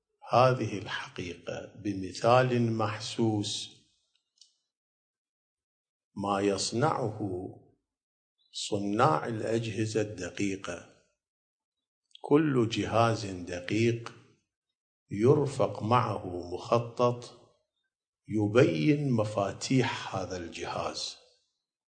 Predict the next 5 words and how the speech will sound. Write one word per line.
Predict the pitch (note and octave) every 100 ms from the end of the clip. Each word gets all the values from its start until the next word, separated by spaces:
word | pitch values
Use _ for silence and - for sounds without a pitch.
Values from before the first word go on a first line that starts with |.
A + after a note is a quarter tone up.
| _ _ _ - _ _ _ -
وكيف | G#2 G2+ - C3+ D3+ C3 A#2+
يمكن | A2+ G#2+ G#2 - G2+ G2
أن | - G2+ F#2+ - - - - -
يشغل | F#2+ F2 - A#2 A#2+ B2 A#2+
التوظيف، | A2+ - A2 G#2+ G#2 A2 G#2